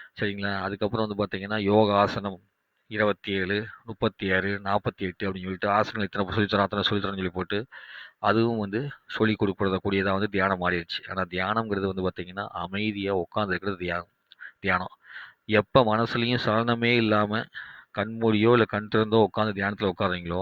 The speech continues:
அப்ப நீங்க வந்து முன்னாடி நினைச்ச காரியம் அப்படிங்கிறது வந்து பாத்தீங்கன்னா, சீக்கிரமா வந்து உங்களுக்கு பலிதமாகி, உங்களுக்கு வெற்றியை கொடுக்க ஆரம்பிச்சிடும். இப்படி வெற்றியெல்லாம் கொடுக்கக்கூடியதா, பல விதத்துல ரூபத்துல வந்து பாத்தீங்கன்னா, நன்மை செய்யக்கூடியதா இருக்கக்கூடியது தான் வந்து பாத்தீங்கன்னா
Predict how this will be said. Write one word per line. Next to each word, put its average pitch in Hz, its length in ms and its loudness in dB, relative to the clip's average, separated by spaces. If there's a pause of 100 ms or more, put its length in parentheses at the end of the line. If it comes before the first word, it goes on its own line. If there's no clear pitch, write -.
(100)
அப்ப 98 260 -2
நீங்க 101 260 -4
வந்து 104 320 -2 (840)
முன்னாடி 120 420 4
நினைச்ச 107 340 0 (100)
காரியம் 104 440 4 (260)
அப்படிங்கிறது 101 480 -2
வந்து 95 180 -2
பாத்தீங்கன்னா, 101 340 -4
சீக்கிரமா 123 600 2
வந்து 101 260 0
உங்களுக்கு 104 300 -2
பலிதமாகி, 95 580 0 (240)
உங்களுக்கு 101 340 0
வெற்றியை 104 280 2
கொடுக்க 95 220 2
ஆரம்பிச்சிடும். 87 360 -4
இப்படி 95 220 -6
வெற்றியெல்லாம் 110 600 0
கொடுக்கக்கூடியதா, 101 640 2 (260)
பல 104 180 4
விதத்துல 110 400 4
ரூபத்துல 104 440 2
வந்து 101 140 -2
பாத்தீங்கன்னா, 101 420 -6
நன்மை 113 360 -2
செய்யக்கூடியதா 101 540 2
இருக்கக்கூடியது 92 440 -2
தான் 101 160 -4
வந்து 92 140 -10
பாத்தீங்கன்னா 90 360 -8